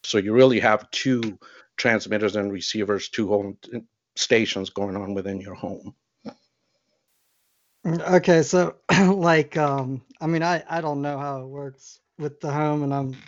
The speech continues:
Speaker 2: I wonder if it works kind of the same way, but, you know, on your cell towers, I, I think four G L T E can only get up to, you know, forty or fifty M B P S. Um,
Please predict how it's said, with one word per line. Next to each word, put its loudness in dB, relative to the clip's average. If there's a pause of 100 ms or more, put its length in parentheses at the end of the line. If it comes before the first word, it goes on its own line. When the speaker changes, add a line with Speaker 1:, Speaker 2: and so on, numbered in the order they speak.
Speaker 2:
I -2
wonder 0
if -8
it -6
works -4
kind -2
of -4
the -6
same -2
way, 0
but, -6 (400)
you 0
know, 4
on 2
your 0
cell 0
towers, -4 (520)
I, 0
I 0
think 0
four 4
G 0
L 0
T -10
E -6
can -8
only -4
get -6
up -6
to, -4
you -8
know, -10
forty -4
or -10
fifty -4
M -4
B -6
P -6
S. -8 (460)
Um, -4